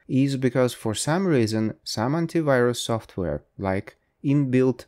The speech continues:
antivirus in Google Drive, inbuilt antivirus in Google Chrome and similar browsers,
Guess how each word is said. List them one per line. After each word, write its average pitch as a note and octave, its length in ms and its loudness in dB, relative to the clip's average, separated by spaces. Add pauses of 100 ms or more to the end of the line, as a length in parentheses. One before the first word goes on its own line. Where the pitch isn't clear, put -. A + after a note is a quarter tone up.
antivirus G#2 760 -2
in G2 120 -4
Google F#2+ 360 -2
Drive, G2+ 520 0 (320)
inbuilt C#3 560 2
antivirus G#2 840 -2
in G#2 240 -4 (120)
Google G#2 360 0
Chrome G2+ 400 -2
and F2+ 180 -6
similar F2 420 -4
browsers, G2+ 720 0